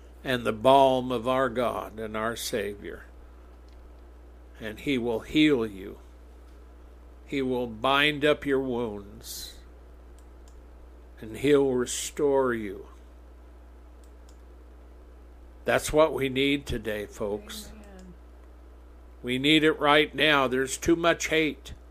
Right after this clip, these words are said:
Speaker 1: There's hate everywhere, and they hate Israel.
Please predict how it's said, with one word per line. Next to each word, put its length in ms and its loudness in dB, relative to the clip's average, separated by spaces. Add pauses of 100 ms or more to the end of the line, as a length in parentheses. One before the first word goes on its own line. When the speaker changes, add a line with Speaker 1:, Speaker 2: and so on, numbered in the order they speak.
(360)
Speaker 1:
There's 240 -2
hate 320 6
everywhere, 680 2 (400)
and 180 2
they 160 8
hate 320 10
Israel. 640 4